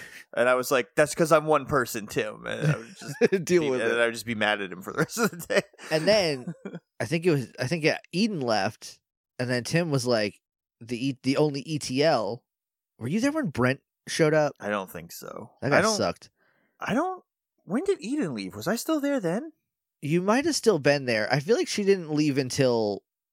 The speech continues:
Speaker 1: bef-, before the, no, it had to be before the pandemic. I think it was, like, twenty nineteen. I think it was after you left.
Speaker 2: Okay.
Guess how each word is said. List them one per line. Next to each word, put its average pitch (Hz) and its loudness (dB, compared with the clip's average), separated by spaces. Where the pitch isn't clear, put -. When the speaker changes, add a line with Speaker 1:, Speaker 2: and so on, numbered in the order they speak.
Speaker 1:
bef-, 98 -4
before 139 -2
the, 196 -2
no, 117 0
it 104 2
had 127 2
to 113 -4
be 110 -2
before 101 -2
the 95 -4
pandemic. 92 -8
I - 0
think 262 4
it 302 0
was, 302 2
like, 285 -2
twenty 214 2
nineteen. 131 -2
I - -10
think 160 0
it 208 -4
was 180 4
after 143 4
you 110 0
left. 85 -6
Speaker 2:
Okay. 92 -8